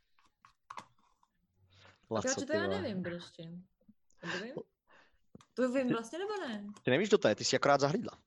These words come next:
Speaker 2: Ale jakože teďka, když mi nesli, tak už si říkal, že už jsem jako byla v pohodě.
Speaker 1: No,
Speaker 2: Tak
Speaker 1: b-, eh, byla jsi stabilizovaná, dejme to.
Speaker 2: A jako tím nosorožcem a tou tabaxi.
Speaker 1: Hrochem.
Speaker 2: Jo,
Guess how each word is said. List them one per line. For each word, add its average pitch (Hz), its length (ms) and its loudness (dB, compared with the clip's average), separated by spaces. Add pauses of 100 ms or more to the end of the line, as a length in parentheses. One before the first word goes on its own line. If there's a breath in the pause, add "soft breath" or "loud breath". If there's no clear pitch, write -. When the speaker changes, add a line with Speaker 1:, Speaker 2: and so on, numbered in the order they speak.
(140)
Speaker 2:
Ale 233 120 -2
jakože 247 220 -4
teďka, 269 240 -6
když 233 200 -8
mi 277 100 -6
nesli, 302 420 -6
tak 214 160 -10
už 220 100 -14
si 240 80 -8
říkal, 226 280 -8
že 226 100 -4
už 220 80 -8
jsem 220 140 -6
jako 220 160 -6
byla 220 260 -6
v 220 80 -16
pohodě. 233 300 -10 (760)
Speaker 1:
No, 143 120 4
Speaker 2:
Tak 139 200 -4
Speaker 1:
b-, 135 80 -2
eh, 135 500 4 (260)
byla 143 220 4
jsi 143 260 2
stabilizovaná, 110 640 2
dejme - 260 -10
to. - 100 -14 (440)
Speaker 2:
A 190 60 -12 (320)
jako 233 160 -6
tím 233 340 -2
nosorožcem 220 640 -6
a 214 60 -10
tou 214 200 -6
tabaxi. 208 460 -10 (680)
Speaker 1:
Hrochem. 123 420 -2 (440)
Speaker 2:
Jo, 185 200 -8